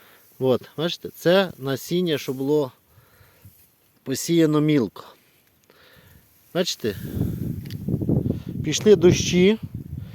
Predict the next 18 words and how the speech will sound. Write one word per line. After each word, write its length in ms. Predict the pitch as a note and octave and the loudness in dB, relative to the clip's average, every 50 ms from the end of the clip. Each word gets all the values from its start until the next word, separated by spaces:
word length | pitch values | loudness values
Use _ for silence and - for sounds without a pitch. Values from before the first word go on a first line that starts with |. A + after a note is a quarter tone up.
| - - - - - - - - - - - | -14 -14 -14 -16 -10 -10 -10 -10 -8 -4 0
воно 580 | - C3 D3+ E3 F3 F#3 G3 F#3+ F3+ D#3 A2 - - - - - - - - - - - - - - - - - - - - - - _ _ - | 4 6 6 8 8 8 8 8 8 6 4 2 -4 -10 -10 -10 -12 -12 -12 -18 -20 -20 -20 -20 -20 -20 -18 -16 -16 -16 -16 -18 -20 _ _ -6
гарно 540 | A#2+ A#2 A#2+ C#3+ D3+ D3+ D3+ D3+ E3 E3+ D#3 | -4 2 6 8 8 8 8 6 4 4 6
почало, 500 | - F3 - - F3+ F3+ F3+ F3+ F3+ D#3+ | 4 4 4 6 6 6 8 6 4 6
потім 380 | - F3 F3 C#3+ F3+ E3+ D#3 | 6 6 6 8 6 4 4
засуха, 640 | C3 A#2+ A#2 C#3+ D3 C#3+ D3 - - F3 D3 F3 E3+ | 4 4 6 6 8 8 6 4 0 2 4 4 2
потім 460 | - E3 - - F3 E3+ E3+ D#3+ C#3 | 2 0 4 4 6 6 8 6 4
знов 460 | B2 A#2 B2+ C#3+ D3+ D#3+ D#3+ D#3+ D#3+ - - - - - - - | 4 2 4 6 8 8 8 6 4 -2 -8 -10 -10 -10 -10 -6
двадцять 460 | B2 B2+ C#3 E3 D#3+ - - - F#3 | 0 4 6 6 6 4 0 -4 -2
вісім 460 | E3 F3 F3 - - - F3 E3+ - - - - - - - - - | 0 2 2 2 4 2 2 2 2 0 -2 -2 -2 -2 -4 -4 -2
градусів 880 | - - - B2 D3 D#3 D#3+ D#3+ D3+ E3 D#3 - - F3+ F3 D3 - E3 | 0 0 2 4 6 6 6 6 4 2 0 0 2 2 4 2 2 0
плюс 380 | D#3+ E3+ E3+ F3 E3 E3 D#3+ | 2 6 6 6 6 6 4
декілька 640 | - - - - - E3 E3 D#3+ E3 D#3+ D#3+ E3+ E3 | 0 0 2 4 4 4 4 4 2 2 4 6 8
днів 300 | D#3 D#3 E3+ E3 E3 D#3+ | 8 8 8 6 6 6
було. 360 | D3+ D#3+ E3 D#3+ E3+ F3 F3+ F3 - - - - - - - - - - - - - - - - - - - - - - - - - - - - - - - - | 6 4 6 8 8 6 6 2 -2 -12 -16 -14 -14 -10 -10 -10 -10 -10 -12 -12 -12 -10 -10 -10 -12 -12 -16 -16 -16 -16 -12 -10 -6 -4 -2 -2 -2 -2 -2 0
І 80 | - | 0
що 160 | - - G3+ F#3+ | 4 4 6 8
ми 120 | F3+ E3+ | 8 8
маємо? 480 | D#3+ D3 A#2+ G#2+ G2 F#2 E2+ E2 - | 8 8 6 6 4 2 0 -2 -4